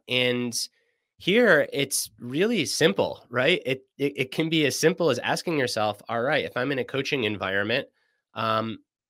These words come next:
these are my four core values, or these are my three core values. Uh, how am I gonna do it?" Like, if one of the core values is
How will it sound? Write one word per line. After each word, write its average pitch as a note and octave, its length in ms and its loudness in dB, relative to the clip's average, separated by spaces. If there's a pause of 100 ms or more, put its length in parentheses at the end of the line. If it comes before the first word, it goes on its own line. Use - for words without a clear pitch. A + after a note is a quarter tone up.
(280)
these C#3 320 0
are D3 100 2
my B2+ 140 0
four B2 400 0
core A2+ 220 0
values, F2 460 -4
or D#2+ 100 -12
these G#2+ 220 -4
are G#2+ 80 2
my F#2+ 120 0
three G#2+ 260 -6
core E2+ 240 -10
values. G2 580 -6 (540)
Uh, G2+ 440 -2 (360)
how - 160 0
am G3+ 60 2
I A3 40 2
gonna G#3+ 160 2
do F#3+ 200 0
it?" - 180 -6 (140)
Like, A#2 120 -8 (120)
if C3 180 -8
one D3+ 240 2
of F3+ 100 2
the E3+ 80 0
core F3 200 2
values D3 420 2
is B2+ 100 -4